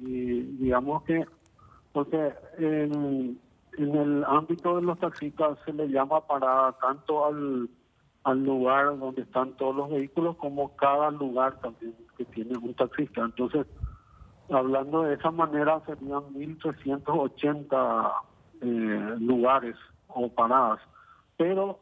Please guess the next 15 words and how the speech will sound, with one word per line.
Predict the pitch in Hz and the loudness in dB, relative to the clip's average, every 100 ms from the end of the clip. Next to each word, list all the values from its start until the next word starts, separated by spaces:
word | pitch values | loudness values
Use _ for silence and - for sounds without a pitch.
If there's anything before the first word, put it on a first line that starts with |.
| _ | _
como, | 151 147 147 147 147 - - - - _ | -6 -4 -2 0 -2 -6 -20 -20 -20 _
como | 151 143 147 147 139 | -6 0 0 0 2
cada | 151 156 175 | 4 4 2
persona, | 190 175 160 160 156 | -2 -4 -4 -2 -2
según | 156 147 147 | -2 0 4
la | 151 | 4
reglamentación | 160 160 156 165 156 151 143 | 2 -2 -2 -2 -4 -4 -6
vigente, | 143 143 135 151 | -6 -4 -2 -2
puede | 147 135 135 | 0 -2 -2
tener | 143 139 135 131 | -4 -2 0 0
hasta | 127 - 135 - | 0 0 -2 -2
tres | 127 139 131 - _ _ - | -6 -4 -6 -18 _ _ -2
paradas, | 127 120 117 123 139 | 2 4 4 4 2
entonces, | 127 131 120 156 143 - _ _ _ _ _ _ 202 | 0 -2 0 0 -2 -8 _ _ _ _ _ _ -2
en, | 147 135 135 139 139 135 135 | 0 2 0 -4 -8 -10 -12